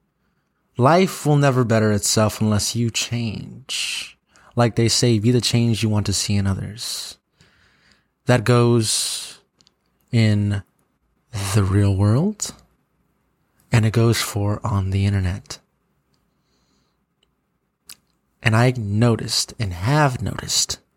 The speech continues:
that shit is changing. But we're still a long ways away. After all, we're inherently flawed. Whether you believe in religion or not,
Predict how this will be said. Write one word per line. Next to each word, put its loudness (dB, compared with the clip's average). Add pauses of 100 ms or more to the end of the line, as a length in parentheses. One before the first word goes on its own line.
(920)
that -4
shit 2
is 2
changing. 0 (2750)
But 0 (320)
we're -2
still -2
a -2
long -4
ways -4
away. -8 (1300)
After 2
all, 4
we're 2
inherently 0
flawed. -12 (1400)
Whether 2
you 4
believe 2
in 2
religion 2
or 2
not, -2